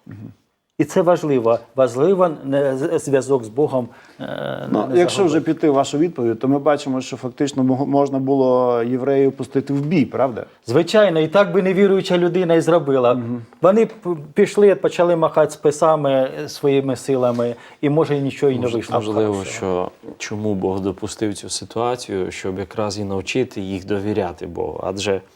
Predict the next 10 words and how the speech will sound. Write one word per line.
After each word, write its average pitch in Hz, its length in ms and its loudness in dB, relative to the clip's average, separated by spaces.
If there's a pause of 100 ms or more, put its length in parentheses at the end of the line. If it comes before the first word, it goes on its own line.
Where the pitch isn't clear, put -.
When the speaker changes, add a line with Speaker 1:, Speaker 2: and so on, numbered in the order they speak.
(400)
Speaker 3:
цар 104 340 0
Йосафат 101 600 -2
закликає 101 760 -2
народ: 98 500 -2 (560)
«Вірте 117 540 0
пророкам». 113 600 0 (440)
Ну, 110 120 0
що 120 240 0
говорили 113 500 4
пророки? 101 580 -2